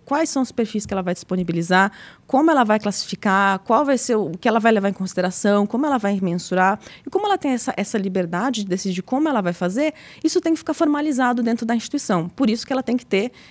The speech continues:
esse manual de suitability. E aí a regra diz que esse manual de suitability deve conter os mecanismos de coleta de informação, os critérios que ela utiliza pra classificação,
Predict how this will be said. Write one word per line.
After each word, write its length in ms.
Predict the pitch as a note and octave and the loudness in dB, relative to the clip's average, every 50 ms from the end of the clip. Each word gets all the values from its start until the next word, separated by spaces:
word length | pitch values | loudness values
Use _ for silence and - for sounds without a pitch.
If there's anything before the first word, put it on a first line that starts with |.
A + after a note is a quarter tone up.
| - - | -10 -6
esse 220 | G3 G#3+ - A#3+ | -4 -2 0 0
manual 400 | A#3 A3 A#3+ A#3 A#3 G3 F#3+ F#3+ | 0 2 2 2 2 2 0 0
de 60 | - | -2
suitability. 680 | - G#3 G3 - A3 G#3 F#3+ C#3 C3 C#3 - - C#3 D3+ - _ _ _ _ _ _ _ _ _ _ - - | -4 -4 -2 0 0 0 0 0 -2 -2 -4 -6 -8 -8 -10 _ _ _ _ _ _ _ _ _ _ -6 0
E 100 | A#3+ B3+ | 2 4
aí 160 | B3 C4 D4+ | 4 4 4
a 60 | E4 | 2
regra 320 | D4+ C4+ C4 G#3 F#3+ F3+ F3 | 0 0 0 0 0 0 0
diz 340 | F3 A#3 C#4 D4 - - - - - - - - - _ | 2 0 0 0 -2 -4 -10 -20 -20 -20 -20 -20 -20 _
que 160 | - A3+ F#3 | -4 -2 0
esse 260 | C#3+ - - A3+ - C#4 | 0 0 0 0 0 2
manual 340 | B3 A#3+ A3 A3 G#3 G3 | 2 2 2 0 0 0
de 60 | F#3+ - | -2 -4
suitability 580 | - F#3+ - F#3 F3 E3 D3+ D#3 - - F3+ | -6 -4 -4 -2 -2 -2 -2 -4 -4 -4 -4
deve 220 | F3 F#3 F#3+ F#3+ G#3 | -2 -2 -2 -2 -4
conter 320 | - A3 G#3 G3+ - D#3+ | -4 -4 -4 -2 -2 -2
os 100 | D#3+ F3 | -2 -2
mecanismos 560 | F#3+ F#3 - G3+ G#3 G#3 B3+ C4 C#4+ C#4 A3+ | -2 -2 -2 0 0 2 2 4 4 2 2
de 80 | G3+ G3 | 0 -4
coleta 320 | - G3+ F#3 F3 D#3+ - | -4 -2 -2 -2 -2 -4
de 120 | - - E3+ | -6 -8 -8
informação, 680 | - - E3+ F3+ G#3 B3 - - A#3+ G#3+ G#3+ A3 A#3 - - - - - - | -6 -4 -4 -2 -2 -2 -2 0 0 0 0 0 -4 -6 -10 -18 -20 -16 -10
os 160 | - G3+ - | -8 -8 -6
critérios 540 | - - A3 G#3+ - A3 A#3 C#4+ C4 A#3+ - | -4 -4 -4 -2 -2 0 0 0 0 -2 -2
que 80 | - F#3 | -2 -2
ela 100 | F3 E3+ | -2 -2
utiliza 380 | F3 - F3+ D#3+ D#3+ D#3+ E3+ | -4 -4 -4 -4 -4 -4 -6
pra 100 | - - | -8 -10
classificação, 800 | D#3+ - C#3+ D#3+ - - - - G#3+ - - A#3 G#3+ G#3+ A3+ A3+ | -12 -12 -12 -12 -12 -10 -8 -6 -6 -4 -2 0 2 2 2 0